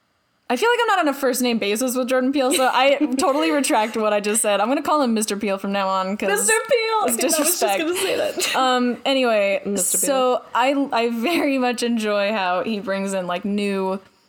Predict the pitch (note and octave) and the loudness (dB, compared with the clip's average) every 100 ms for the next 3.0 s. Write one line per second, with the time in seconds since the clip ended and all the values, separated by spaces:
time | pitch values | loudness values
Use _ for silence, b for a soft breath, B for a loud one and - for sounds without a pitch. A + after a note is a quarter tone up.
0 | _ _ - - C#4 A#3+ G#3 G3 - - | _ _ -20 -10 -2 0 0 0 -4 -6
1 | - _ _ _ _ - G3+ G3 F#3 F3 | -10 _ _ _ _ -6 -4 -2 -4 -4
2 | F3+ - - G3 G3+ G3+ B3+ C#4+ D4 | -4 -4 -4 -2 -2 -2 -2 0 0